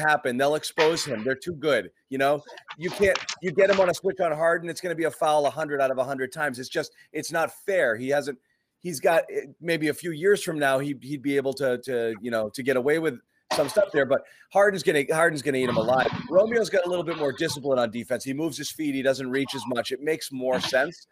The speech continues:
I think it was a really smart play by Stevens. I think a lot of people were like, "Huh? Romeo?" But it does make sense why I think he went in that direction. So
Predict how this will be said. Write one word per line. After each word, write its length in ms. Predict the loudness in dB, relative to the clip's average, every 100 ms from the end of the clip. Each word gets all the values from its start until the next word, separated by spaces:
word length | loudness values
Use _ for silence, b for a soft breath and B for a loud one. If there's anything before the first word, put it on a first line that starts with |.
| B
I 140 | 0 0
think 200 | 0 0
it 40 |
was 140 | 0 2
a 80 |
really 220 | 2 2 0
smart 420 | 0 4 2 2
play 240 | 0 2
by 140 | 2 0
Stevens. 440 | 0 -4 -4 -2
I 80 | -2
think 180 | -2 0
a 40 |
lot 140 | 2 2
of 80 |
people 200 | -2 -4
were 100 | -2
like, 200 | 2 2 0 _ _
"Huh? 380 | -2 0 2 0 -2 _ _
Romeo?" 500 | 2 4 4 0 0
But 180 | 2 2
it 120 | 2
does 240 | 2 2 2
make 180 | -2 -2
sense 360 | 0 0 0
why 240 | 0 4 4
I 60 |
think 200 | 2 -6
he 80 | -6
went 240 | -4 -4 -4
in 60 |
that 160 | -6 -4
direction. 420 | 0 0 -2 -10
So 240 | 0 0